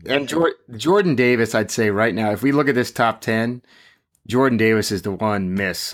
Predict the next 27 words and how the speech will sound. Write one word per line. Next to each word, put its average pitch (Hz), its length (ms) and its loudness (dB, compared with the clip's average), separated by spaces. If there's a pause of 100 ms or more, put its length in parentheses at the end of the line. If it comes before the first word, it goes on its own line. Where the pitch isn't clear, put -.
I 90 100 -4
think. - 580 -10 (120)
And 104 300 -4 (480)
honestly, 113 760 0 (540)
I 131 80 4
don't 139 200 0
know 120 300 2
if, - 360 -4
and, 135 160 2
and 147 180 2
Tennessee 190 420 2
did 107 200 2
want 98 240 -2
Max 90 300 -6
Ray, 90 160 -2
so - 160 -4
we 98 140 0
can 87 200 -4 (120)
put 101 160 -2
that 90 140 0
out 87 200 0
there. 87 180 0
I 87 40 0
know 87 180 -2
there 85 100 0
was 85 140 -4
some 87 280 -6